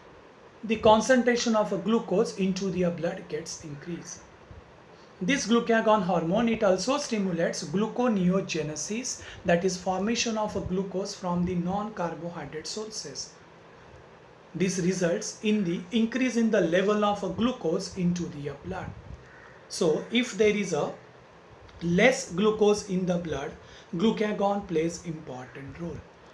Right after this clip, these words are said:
This is called as a maintenance of a glucose level in the blood. Let's see the disorders of pancreas. Disorder, the disorder of pancreas is of only one type,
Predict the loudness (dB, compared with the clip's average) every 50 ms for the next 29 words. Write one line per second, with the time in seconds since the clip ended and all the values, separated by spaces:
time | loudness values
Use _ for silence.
0 | -4 -2 -2 0 2 0 -2 0 -2 -4 -4 -2 -4 -6 -8 -8 -8 -8 -8 -4
1 | -2 -2 -2 0 0 0 -2 0 -2 -2 -2 -4 -4 -4 -4 -4 -4 -6 -2 0
2 | 0 0 0 0 -2 -2 -2 -2 -2 -2 0 0 0 -2 -4 -6 -8 -10 -10 -10
3 | -8 -8 -8 -10 -12 -14 -16 -18 -16 -12 -10 -10 -10 -10 -12 -16 -18 -20 -20 -20
4 | -20 -20 -20 -18 -14 -14 -14 -14 -16 -18 -14 -2 0 0 0 0 -2 0 2 2
5 | 2 2 0 -4 -12 -20 -2 0 2 4 4 4 4 6 6 6 6 6 4 2
6 | 2 2 0 0 0 -2 -4 -6 -6 -6 -8 -6 -6 -6 -6 -6 -8 -12 -14 -16
7 | -18 -18 -20 -20 -20 -20 -20 -20 -20 -20 -20 -18 -12 -4 2 2 2 6 6 6
8 | 8 10 10 8 8 6 2 -2 -2 2 4 4 6 6 4 4 4 6 6 6
9 | 6 4 4 4 2 0 0 -2 -2 -2 -2 -4 -2 -2 -2 -2 -4 -4 -4 -4
10 | -4 -2 -4 -4 -4 -4 -2 -2 -2 0 -2 -4 -2 -2 0 0 0 0 -2 -2
11 | -2 -2 -2